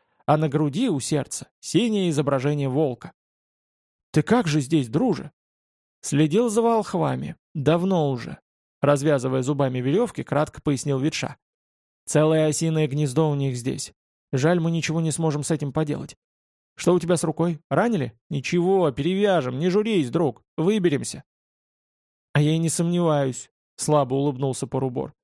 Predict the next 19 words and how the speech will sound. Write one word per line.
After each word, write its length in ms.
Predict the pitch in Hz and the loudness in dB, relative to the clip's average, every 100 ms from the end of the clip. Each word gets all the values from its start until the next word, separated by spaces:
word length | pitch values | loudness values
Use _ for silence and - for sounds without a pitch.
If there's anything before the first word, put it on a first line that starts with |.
| _ _ _ | _ _ _
"Только 240 | 175 170 - | -2 -2 -2
побыстрее 560 | 190 196 - 220 180 | 0 0 0 0 2
надо. 380 | 147 139 123 127 _ _ _ - | 0 -2 -4 -12 _ _ _ -4
И 100 | 165 | 0
там, 240 | 214 180 | 2 2
у 40 | 165 | 0
реки, 260 | 180 214 | -2 -4
поискать 420 | - 160 - 190 | -2 -2 0 -2
челнок". 480 | - 190 180 147 - _ _ _ _ _ _ _ | 0 0 0 -2 -4 _ _ _ _ _ _ _
"Поищем", 720 | 139 175 247 262 - 220 208 - _ _ | 2 4 2 0 -2 -4 -4 -12 _ _
кивнул 340 | - 185 208 190 | 0 2 2 0
Ветша. 460 | 185 - 180 165 - _ _ _ _ _ - | 0 -2 -2 -2 -6 _ _ _ _ _ 2
"А 100 | 185 | 2
не 120 | 233 | 4
найдем, 460 | 240 240 254 254 | 2 2 2 2
так 180 | 139 123 | 0 -2
и 40 | 131 | -2
пешком 400 | 135 - 190 208 | -2 0 0 2
выберемся. 600 | 208 185 185 160 151 | 2 2 0 -4 -10